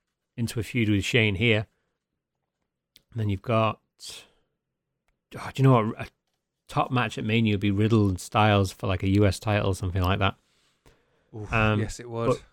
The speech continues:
Speaker 1: but really, yeah, this, so the match is gonna come down to Lashley and Brock, innit?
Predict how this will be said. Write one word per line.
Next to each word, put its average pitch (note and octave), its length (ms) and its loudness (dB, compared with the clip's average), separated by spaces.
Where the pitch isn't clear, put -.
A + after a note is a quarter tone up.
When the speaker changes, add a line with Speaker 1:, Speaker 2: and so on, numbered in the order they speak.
Speaker 1:
but - 180 0
really, C3+ 320 8
yeah, C3 300 8
this, C3 220 4
so B2 340 2
the A#2+ 120 4
match C#3+ 320 4
is A#2+ 100 -4
gonna A#2+ 220 4
come A#2+ 220 4
down A#2 320 6
to G#2+ 340 0
Lashley A2+ 460 2
and F2+ 120 -4
Brock, A2+ 280 2
innit? G#2 260 -2